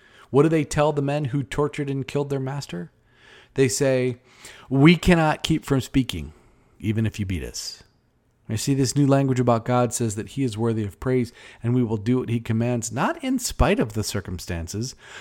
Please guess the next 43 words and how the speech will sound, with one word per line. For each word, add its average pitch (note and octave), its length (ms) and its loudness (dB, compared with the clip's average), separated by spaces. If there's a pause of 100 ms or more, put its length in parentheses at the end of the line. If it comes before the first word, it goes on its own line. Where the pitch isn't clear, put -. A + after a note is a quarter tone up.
(120)
but C3 460 4 (220)
period. - 400 -2 (1040)
We'll A#2+ 120 -2
do B2 140 2
what B2+ 80 4
he B2 60 2
commands. - 540 -8
End A2+ 140 -2
of G#2+ 80 -6
sentence. - 440 -12 (1300)
In C3+ 100 0
Acts D#3 200 2
five E3 260 4
forty-one, D3+ 440 4
the D3 80 2
disciples C3 500 0
are D3 320 4
actually C3+ 400 0
beaten A#2+ 300 -2
for A2 160 -6
testifying B2 720 -4
to C3 120 0
the B2+ 80 0
risen C3 300 -2
Christ. C#3+ 400 -8 (500)
And C#3 140 4
as D3 120 6
they D#3 140 8
leave D#3 320 4
that D#3+ 240 4
place, C#3+ 400 0
they D#3 340 8
rejoice E3+ 600 4
at D3 120 -4
being D#3 220 2
found D3+ 320 2
worthy D#3 440 10
to C#3 160 0
suffer F3 500 2
dishonor C3 480 -4
for A#2 180 -6
Jesus' G#2+ 460 -6
name. D#2 240 -10